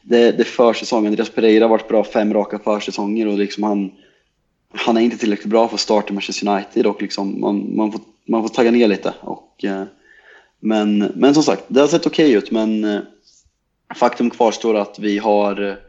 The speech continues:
vi har ersatt Valencia med Wan-Bissaka. Vi har värvat Daniel James som är extremt oprövad. Vi har blivit av med Herrera och Fellaini sedan början av försäsongen. Så vi,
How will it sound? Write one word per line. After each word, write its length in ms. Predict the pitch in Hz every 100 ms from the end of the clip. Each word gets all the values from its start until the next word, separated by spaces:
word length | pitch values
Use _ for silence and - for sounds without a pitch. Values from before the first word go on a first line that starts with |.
| _ _ _ _ _
vi 100 | -
har 180 | 113 120
ersatt 400 | 117 120 113 -
Valencia 440 | 120 113 107 101 113
med 120 | 110
Wan-Bissaka. 680 | 110 104 - 104 98 107 107
Vi 60 | 104
har 80 |
värvat 280 | 104 104 101
Daniel 200 | 104 98
James 300 | 101 101 101
som 100 | 104
är 120 | 101
extremt 420 | 95 - 101 101 101
oprövad. 560 | 98 110 101 101 104 -
Vi 80 | 104
har 60 |
blivit 180 | 104 104
av 100 | 107
med 180 | 104 104
Herrera 360 | 107 101 110
och 240 | 110 107 -
Fellaini 600 | 110 104 101 98 101 101
sedan 420 | - 107 98 98
början 240 | 101 98 101
av 40 |
försäsongen. 560 | - 101 95 98 101 98
Så 140 | 107
vi, 300 | 98 101 -